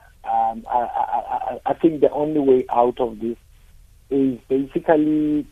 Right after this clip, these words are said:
to see this land reform process as a, a win-win, uh, situation as opposed to a win-lose,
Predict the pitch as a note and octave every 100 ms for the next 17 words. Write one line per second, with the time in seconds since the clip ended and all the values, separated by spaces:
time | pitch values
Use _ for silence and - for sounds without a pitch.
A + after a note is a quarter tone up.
0 | - D3 C#3 C3+ C3+ A2 - E3+ E3+ D#3
1 | C3 C3+ - A#2+ B2 C3 C3 B2+ A#2+ A#2
2 | - C3 B2 B2 A#2+ - C3 C3 C3+ B2+
3 | - - - - C3 B2 B2+ A2+ C#3 D3
4 | E3 D#3 C#3 C#3 A#2+ - - _ - B2
5 | A#2+ - B2+ A2+ A#2 B2 - B2 A#2+ A#2
6 | A2+ B2+ B2 A#2+ - B2+ A#2 G#2+ A2 A#2
7 | B2 A#2 A#2+ A#2